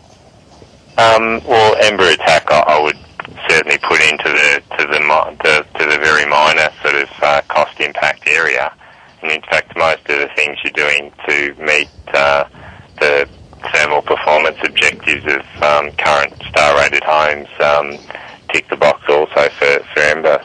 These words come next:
So I'd say that if you're starting from scratch, you, you probably wouldn't notice the implementation of, uh, ember mitigation in your, in your budget.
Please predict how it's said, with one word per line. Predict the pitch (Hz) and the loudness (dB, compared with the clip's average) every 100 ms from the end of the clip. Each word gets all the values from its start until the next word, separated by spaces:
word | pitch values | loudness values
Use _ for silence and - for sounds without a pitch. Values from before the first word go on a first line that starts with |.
| - | 0
So | 76 | 2
I'd | 76 78 76 - | 4 4 2 2
say | 87 76 67 - _ - | 0 2 -2 -8 _ -4
that | 73 71 | -2 -2
if | - | -4
you're | 76 - | -6 -2
starting | 80 76 69 - | 0 2 0 -6
from | 71 | -8
scratch, | 69 - 73 - - | -6 0 0 0 -2
you, | 76 - _ - | -4 -6 _ -8
you | 78 73 80 | -8 -8 -8
probably | - 78 76 | -4 -2 -2
wouldn't | 71 73 71 | -2 -4 0
notice | 73 71 76 - - - - - - - - | 0 0 -2 -8 -20 -20 -20 -20 -20 -20 -6
the | 78 | -2
implementation | 76 - 76 76 71 76 78 - 76 | -2 0 0 0 0 0 0 0 0
of, | 73 71 - | -2 -2 -2
uh, | 76 76 76 | 0 0 0
ember | 82 78 78 76 73 _ 82 | -2 -4 -2 -4 -4 _ -4
mitigation | 80 76 78 80 82 80 80 | -4 -2 0 0 0 -2 -4
in | 78 | -6
your, | 78 78 | -2 0
in | 76 82 80 | -2 -4 -4
your | 78 73 | -4 -2
budget. | 82 87 - | 0 0 -4